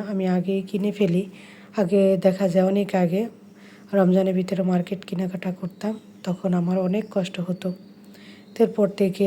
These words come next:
আমি নিয়ত করেছি রোজার আগেই কেনাকাটা সেরে ফেলব। তো এবারে যে ব্যস্ততার মাঝে, আহ, মার্কেটটা ওইভাবে করতে পারিনি আগে থেকে। তার মধ্যে থেকে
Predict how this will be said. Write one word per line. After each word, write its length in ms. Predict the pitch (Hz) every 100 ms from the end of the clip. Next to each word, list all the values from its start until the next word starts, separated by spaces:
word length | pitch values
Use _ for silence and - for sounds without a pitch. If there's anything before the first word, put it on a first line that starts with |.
| 190
আমি 160 | 180
নিয়ত 280 | 180 185 185
করেছি 360 | - 185 180 220
রোজার 320 | 208 185 180
আগেই 280 | 180 175 185
কেনাকাটা 480 | 190 190 185 190 180
সেরে 260 | - 196
ফেলব। 260 | 190 175 165 - - - - - - - -
তো 80 | 214
এবারে 340 | 196 202 202
যে 140 | 180 202
ব্যস্ততার 520 | 190 185 - - 190
মাঝে, 420 | 185 180 - 208 247
আহ, 1120 | 247 - - - - 196 185 180 175 190 190
মার্কেটটা 440 | 190 180 196 185 196
ওইভাবে 320 | 185 185 185
করতে 300 | 180 190 202
পারিনি 340 | 185 185 175 196
আগে 220 | 196 175 185
থেকে। 300 | 185 180 220 247 - - - - - - - -
তার 160 | - 190
মধ্যে 280 | 190 180 190
থেকে 360 | 190 185 185